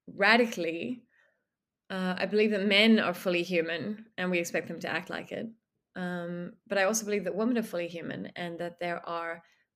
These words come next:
many evil, violent, greedy, awful women in the wel-, world as well. Um, you know, look at the U K's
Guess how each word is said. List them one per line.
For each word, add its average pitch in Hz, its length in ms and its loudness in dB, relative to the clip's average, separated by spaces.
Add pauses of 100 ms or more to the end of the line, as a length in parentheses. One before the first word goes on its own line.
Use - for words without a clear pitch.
many 254 640 2
evil, 214 520 2
violent, 196 760 2
greedy, 202 800 0 (1700)
awful 226 420 8
women 175 260 0
in 175 80 -2
the 175 80 0
wel-, 185 240 2
world 190 280 4
as 175 100 -2
well. 185 480 -2 (140)
Um, 180 420 0
you 202 100 0
know, 180 200 -4 (200)
look 214 160 -4
at 196 140 -4
the 196 80 -6
U 196 100 -2
K's 185 460 0